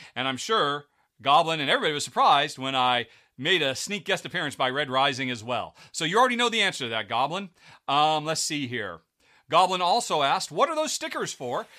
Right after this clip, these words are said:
That was from earlier in the show when we were unboxing Discordia, and you actually got to see me not only unboxing this game,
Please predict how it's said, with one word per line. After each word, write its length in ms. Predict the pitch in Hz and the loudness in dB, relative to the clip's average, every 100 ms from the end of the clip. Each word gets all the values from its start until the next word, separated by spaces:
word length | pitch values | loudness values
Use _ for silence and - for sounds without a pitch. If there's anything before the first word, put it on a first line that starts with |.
| - | -14
That 260 | 127 196 214 | 2 4 4
was 200 | 208 185 | 2 -2
from 180 | 190 170 | -6 -10
earlier 560 | 214 285 269 151 160 220 _ _ | -10 -8 -8 -8 -10 -14 _ _
in 160 | 139 147 | -16 -12
the 200 | 139 135 | -10 -10
show 260 | 160 165 | -8 -8
when 160 | 190 147 | -8 -8
we 160 | 156 | -8
were 240 | 151 147 151 | -4 -4 -4
unboxing 600 | 175 196 170 196 196 180 | -6 -4 0 0 -2 -8
Discordia, 760 | 160 - - 220 277 135 156 - - - | -8 -8 -6 -4 -2 -2 -2 -4 -18 -6
and 260 | 170 220 202 | 2 2 2
you 140 | 208 | 0
actually 260 | 190 208 226 | 0 0 -2
got 220 | 196 208 | 0 0
to 100 | 160 | 0
see 340 | - 240 285 254 | -6 -2 -2 0
me 360 | 147 135 170 - - - | 0 -2 -6 -14 -20 2
not 180 | 220 349 | 4 4
only 180 | 320 247 | 4 2
unboxing 540 | 202 170 247 - 190 | 2 2 2 0 -4
this 160 | 147 - | -6 -4
game, 340 | 139 139 147 | -4 -4 -6